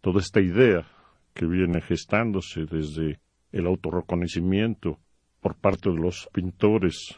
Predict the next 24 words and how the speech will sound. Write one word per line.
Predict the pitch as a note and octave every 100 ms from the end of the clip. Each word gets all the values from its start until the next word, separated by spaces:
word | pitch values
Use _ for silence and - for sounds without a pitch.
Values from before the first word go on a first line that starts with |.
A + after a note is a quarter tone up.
| _ _ _ _
de | F#2
la | E2+
grandeza | E2 E2+ F2+ A2+ -
de | E2+
la | G2+
pintura, | A#2 F2 D#2+ - F#2 E2+ E2 - _ _ _ _ _ _ -
de | G2
la | G#2+
diferencia | C3 C#3+ A#2+ A2 F#2 - G2 -
entre | G#2 F#2+ - F#2
pintor | - D2+ - G2 F2+ - _
y | F#2+
artesano. | D#2+ - - - - - _ _ _ _ _ _ _ _ _ _ _
El | - E2
pintor, | G#2 F2+ - A#2 A#2+ A#2+ - _ _ _ _ -
pues, | G#2 G#2+ B2+ - - C3 -
no | F2 F2
es | F2 -
casual | F2 - G#2+ G2+
entonces | F2 E2+ G#2 G#2+ -
que | - F2 -
en | F2+ D#2+ E2+
Las | G#2+
Meninas | F#2 E2+ F2 E2+ E2 -